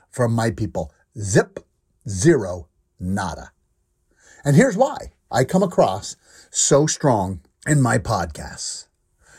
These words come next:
Okay, first, I'm caffeinated and I'm really fired up about this particular subject because you know why? I care about you. I care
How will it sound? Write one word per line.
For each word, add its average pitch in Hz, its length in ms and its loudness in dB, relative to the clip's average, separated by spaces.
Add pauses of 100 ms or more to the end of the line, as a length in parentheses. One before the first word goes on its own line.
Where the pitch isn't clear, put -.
(140)
Okay, 190 180 4
first, 151 400 2 (480)
I'm 143 120 2
caffeinated 123 680 0 (220)
and 135 100 4
I'm 117 320 2
really 160 420 6
fired 147 520 2
up 104 300 -12
about 104 280 -6
this 107 640 -2
particular 120 800 -2 (100)
subject 87 680 -8 (260)
because 131 380 0
you 131 80 4
know 190 100 4
why? 175 360 2 (280)
I 123 380 2
care 110 360 0
about 92 320 -6
you. 95 300 -6 (960)
I 95 100 -10 (120)
care 170 480 4